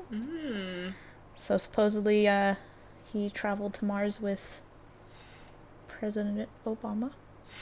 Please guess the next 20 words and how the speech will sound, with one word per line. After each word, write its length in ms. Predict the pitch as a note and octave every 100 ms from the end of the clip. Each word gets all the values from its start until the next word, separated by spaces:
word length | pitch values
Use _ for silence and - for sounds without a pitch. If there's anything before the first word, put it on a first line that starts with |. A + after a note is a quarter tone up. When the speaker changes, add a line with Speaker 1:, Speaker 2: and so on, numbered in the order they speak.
| - - - - - - - - - - -
Speaker 2:
Um, 280 | G#3+ G3 G#3 -
the 80 |
White 300 | F#3+ G3 G#3
House 280 | - G#3+ G#3
did 260 | - F#3 G3
deny 320 | A3+ A3+ G#3+
those 220 | A#3+ C#4
claims, 420 | - A#3 G#3 G#3+ G#3
though. 220 | G#3+ G#4
<laughs> 60 | - - - - - - - - - - - - -
The 100 | -
fact 260 | A3+ A3 A3
that 120 | A3
they 140 | A3+ A3+
had 160 | A3+
to 80 | A#3+
come 260 | - B3+ G#3+
out 220 | G3 A3+
and 320 | A3 G3 A3+ - B3+ - - - - - -
<laughs> 140 | B3